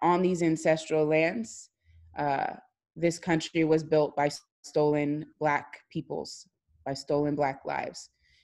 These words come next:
And it is important for us to be grounded from that position to understand what all has happened to these families and to the Reynolds Six. Uh, we're here to discuss,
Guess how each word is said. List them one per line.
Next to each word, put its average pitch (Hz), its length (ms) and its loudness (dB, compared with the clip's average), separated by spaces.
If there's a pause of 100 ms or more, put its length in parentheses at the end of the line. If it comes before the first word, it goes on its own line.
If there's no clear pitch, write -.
(160)
And 147 100 -6
it 143 40 0
is 147 120 -2
important 156 440 -2
for 151 80 0
us 147 180 0
to 160 80 -16
be 147 100 -6
grounded 143 600 -2 (720)
from 170 220 4
that 151 220 0
position 143 460 -2
to 151 180 -4
understand 156 560 0
what 147 140 0
all 139 160 0
has 147 180 -4
happened 160 520 -4 (800)
to 160 100 -6
these 151 220 -4
families 160 560 0
and 147 80 0
to 156 80 -6
the 151 100 0
Reynolds 151 320 -2
Six. - 520 -8 (760)
Uh, 185 100 4
we're 220 240 6
here 233 220 6
to 247 120 2
discuss, 190 800 2